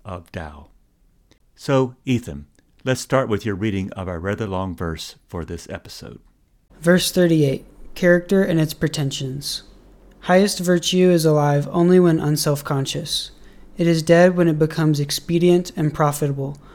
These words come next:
Speaker 2: a reward or merely a means to an end. Superior virtue is alive when it seems inactive.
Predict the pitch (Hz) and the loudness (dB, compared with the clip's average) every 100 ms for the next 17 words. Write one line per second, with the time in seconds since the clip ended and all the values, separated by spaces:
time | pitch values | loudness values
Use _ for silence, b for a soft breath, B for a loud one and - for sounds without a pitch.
0 | b - 165 160 160 170 185 196 165 160 | b -2 2 2 6 6 6 4 2 4
1 | 160 165 160 151 147 147 147 - 156 143 | 4 4 4 4 4 2 0 -2 -2 -2
2 | 143 131 131 - - - b b b b | -4 -4 -6 -12 -20 -20 b b b b
3 | b - 185 - 196 208 220 202 175 170 | b -2 -2 2 6 8 8 8 4 4
4 | 180 170 165 156 147 151 151 156 156 147 | 4 4 6 4 6 4 4 2 2 2
5 | - 160 165 233 170 156 160 - 139 143 | 2 2 2 0 0 2 2 0 -8 -6
6 | - | -8